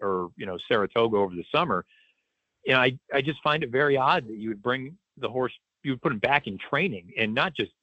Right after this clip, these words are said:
you know, sort of casual training. He, he's, he's been working out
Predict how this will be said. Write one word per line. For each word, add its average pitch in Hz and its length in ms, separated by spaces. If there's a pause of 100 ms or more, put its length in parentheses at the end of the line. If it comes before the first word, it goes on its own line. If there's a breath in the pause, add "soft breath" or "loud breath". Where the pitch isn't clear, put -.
(120)
you 120 120
know, 85 220 (520 soft breath)
sort 113 160
of 85 100
casual 147 520
training. 87 320
He, 101 200
he's, 107 480
he's 110 120
been 104 300
working 113 400
out 185 220